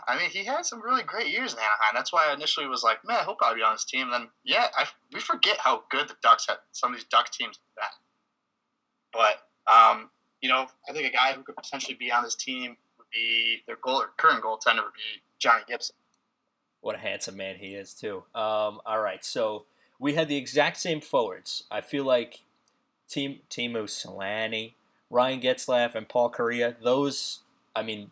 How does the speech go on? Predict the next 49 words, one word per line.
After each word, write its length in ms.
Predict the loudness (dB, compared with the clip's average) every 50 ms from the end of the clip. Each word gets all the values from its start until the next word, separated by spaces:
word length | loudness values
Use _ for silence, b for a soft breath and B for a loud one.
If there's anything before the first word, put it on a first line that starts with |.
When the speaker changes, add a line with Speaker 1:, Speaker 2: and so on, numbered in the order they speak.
| _ 2
Speaker 2:
those 260 | 4 4 4 4 2
are 60 | -2
the 80 | -6 -4
Ducks' 360 | 0 2 2 2 0 -4 -8
top 360 | -2 0 0 0 0 -2 -8 _ _ -2
offensive 460 | -2 -2 -2 -4 -8 -8 -8 -12 -8
players, 540 | -4 -4 -2 -2 -4 -4 -6 -6 -6 -8 -10 -20 -20 -20 _ _ _ -2
I 120 | -2 0
would 120 | 0 -2 -6
just 180 | -6 -6 -4
say, 200 | -4 -4 -6 -6
in 100 | -8 -8
general. 480 | -6 -6 -4 -2 -2 0 0 0 -2 -4 _ _ _ _ _ _ _ _ -6
You 80 | -2
know, 160 | 0 0 0
throughout, 400 | 0 -2 0 2 4 4 4 2
I 40 | 0
mean, 140 | 0 0 2
they 60 | 4
haven't 180 | 6 6 6 6
been 80 | 4
around 260 | 4 4 4 4 4 6
that 240 | 6 8 8 8
long, 360 | 8 8 10 10 8 6 2 -4 0
but, 240 | 4 4 4 4 2 _ _ _ _ _ _ -6 -6
I 60 | -4
mean, 140 | -4 -2 2
those 200 | 2 2 4 4
are 180 | 2 0 0
some 100 | -2 -6 -14
gr-, 340 | -10 -6 -4 -2 -2 -4
three 280 | -4 -6 -6 -6 -6 -6
great 480 | -4 -4 -2 0 2 2 2 2 0 -2
names. 560 | 0 0 0 0 -2 -4 -6 -6 -6 -6 b b b b b b
You 60 | b 0
know, 80 | 2
Paul 220 | 8 12 12 12 12
Kariya 320 | 10 4 4 4 4 4
has 180 | 4 2 -2 -2
the 80 | -4
famous 360 | -2 0 0 0 0 -2 0 4
off 240 | 6 6 6 6 2
the 80 | -4
floor, 400 | -6 -2 2 4 6 6 6 6
on 220 | 4 2 0 0 -2
the 60 | -2
board 420 | -2 0 0 2 2 0 0 0
goal 340 | 2 2 4 4 2 2 0 -2
when 340 | -2 -2 -2 -2 -6 -10